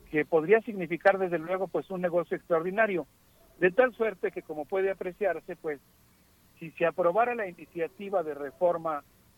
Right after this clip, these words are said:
ele-, eléctrica tal como está planteada, pues eso significaría, eh, quitar un, un negocio creciente, muy jugoso, a una serie de empresas y actores económicos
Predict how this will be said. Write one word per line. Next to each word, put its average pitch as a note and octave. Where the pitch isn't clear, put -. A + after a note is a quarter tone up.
ele-, E3+
eléctrica D#3
tal F#3
como E3+
está F3
planteada, G3+
pues D#3+
eso D#3+
significaría, D#3
eh, C3+
quitar D3+
un, D3
un D3+
negocio D3
creciente, D3
muy C#3+
jugoso, D#3
a C#3+
una D3+
serie D3
de C3+
empresas C#3
y C3
actores C#3
económicos C3